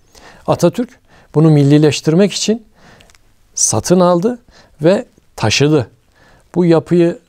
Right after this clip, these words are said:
nasıl yaptı, incelemek istiyorsanız elinizin altında internet var. Girersiniz, sorgular, bakarsınız. Yine bir önceki videomda,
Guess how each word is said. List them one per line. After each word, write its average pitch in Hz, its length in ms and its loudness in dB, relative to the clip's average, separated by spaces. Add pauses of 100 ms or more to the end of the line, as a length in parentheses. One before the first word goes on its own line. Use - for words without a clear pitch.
(140)
nasıl 170 320 -2
yaptı, 143 440 -6
incelemek 156 540 0
istiyorsanız 160 720 -2
elinizin 160 460 2
altında 147 480 0
internet 151 580 -2
var. 226 120 -6
Girersiniz, 185 520 -2
sorgular, 180 540 0
bakarsınız. 175 640 -4 (1400)
Yine 185 300 2 (540)
bir 190 140 4
önceki 170 400 0
videomda, 160 600 0